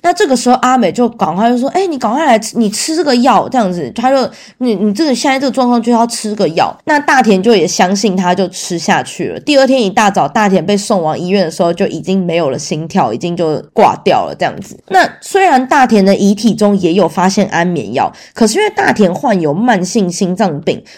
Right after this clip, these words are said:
平时本来时不时就会服用安眠药，就没办法确定安眠药是不是跟他的死有关系，也不确定就是阿美那时候给他的药跟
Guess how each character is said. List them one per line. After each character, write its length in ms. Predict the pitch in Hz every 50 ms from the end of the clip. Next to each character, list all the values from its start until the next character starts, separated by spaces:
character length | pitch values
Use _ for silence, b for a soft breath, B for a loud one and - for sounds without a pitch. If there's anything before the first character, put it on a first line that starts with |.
| B B
平 200 | - 247 226 269
时 160 | 262 254 269 285
本 160 | 240 226 170
来 160 | 147 147 151 180
时 240 | - - 170 175
不 100 | 190 240
时 180 | 240 240 - 160
就 100 | 151 190
会 100 | 190 202
服 220 | 196 196 - 143
用 140 | 147 185 185 165
安 160 | - 165 175
眠 260 | 175 165 120 98 135
药， 180 | 147 117 73 190
就 140 | 196 370 392
没 160 | 311 240 185
办 200 | 180 269 285 247
法 120 | 208 156
确 200 | 170 - - 262
定 140 | 226 226 220 214
安 160 | - 226 226
眠 180 | 226 214 180
药 160 | 165 196 185 190
是 140 | - -
不 60 | 208 190
是 140 | 180 208
跟 140 | 190 190 185
他 80 | 190 190
的 100 | 175 170
死 280 | 170 - - - 151
有 160 | 143 165 143 120
关 280 | - - 143 120 131
系， 300 | 160 - - 131 95 95 B B B B B
也 120 | B 190 185
不 180 | - 180 202
确 260 | 202 - - 320 254 233
定 220 | 262 254 226 214
就 100 | 220 220
是 240 | 202 220 214 185 - -
阿 180 | 175 185 196
美 160 | 208 190 135
那 100 | 139 190
时 120 | 196 196 190
候 100 | 165 160
给 160 | - 156 -
他 240 | - 170 170 156 127
的 80 | 135 156
药 220 | 165 143 107 - -
跟 320 | - 226 208 208 208 175